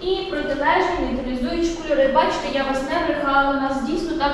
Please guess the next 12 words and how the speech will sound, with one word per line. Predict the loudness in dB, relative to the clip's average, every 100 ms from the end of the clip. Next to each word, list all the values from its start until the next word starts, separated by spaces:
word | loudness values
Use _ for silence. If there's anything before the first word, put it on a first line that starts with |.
| -2
і | -4
розташовано: | -6 -8 -4 -2 -2 -2
напроти | -4 -4 -4 -4
червоного — | -4 -4 -2 -2 -2 -2
зелений, | -2 0 0 0 -4 -8 -8
напроти | -6 -2 0 0 0 -2 -6 -4
оранжевого — | -2 2 2 0 -2 -2 -2 -2
синій, | -4 -2 -2
напроти | -4 -4 -6
жовтого — | -4 -4 -4 -6 -6 -4
фіолетовий, | 0 0 -2 -4 -6
правда? | -4 -2 -2